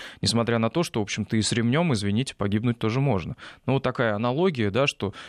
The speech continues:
прививка — это не панацея, там, не золо-, не какой-то золотой укол, который бы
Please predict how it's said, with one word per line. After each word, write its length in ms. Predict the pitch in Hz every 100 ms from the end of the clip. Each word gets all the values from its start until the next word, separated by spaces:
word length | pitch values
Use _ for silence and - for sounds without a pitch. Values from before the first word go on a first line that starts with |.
| -
прививка — 580 | - 120 180 - 123 113 -
это 240 | 135 131
не 180 | 131 139
панацея, 640 | 120 117 113 - 160 139
там, 800 | - 95 85 87 82 82 - 87
не 120 | 113
золо-, 360 | 117 107 110 110
не 260 | 113 110 107
какой-то 380 | 104 120 139 107
золотой 420 | 101 104 113 104
укол, 260 | 104 135 143
который 360 | 101 107 107
бы 160 | 98